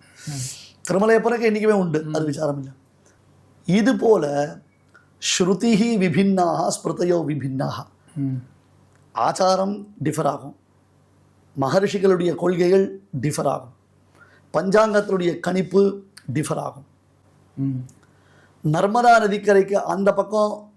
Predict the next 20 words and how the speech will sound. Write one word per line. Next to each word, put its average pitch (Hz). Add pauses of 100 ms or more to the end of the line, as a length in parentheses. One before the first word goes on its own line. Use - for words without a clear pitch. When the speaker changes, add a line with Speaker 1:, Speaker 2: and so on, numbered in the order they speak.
Speaker 2:
ஒரு 180
வழக்கம், 170
இந்த 175
பக்கம் 180
ஒரு 151
வழக்கம். 139 (1000)
சில 185 (120)
சமயங்கள்ல 190 (600)
இந்த 156
ஆவணி 208
ஆவட்டம்ன்றது 185
ஆடி 180
மாசமே 175
வரும், 180
சில 180
சமயத்துல 180
ஆவணி 175
மாசமும் 147
வரும். 127
Speaker 1:
ம். 135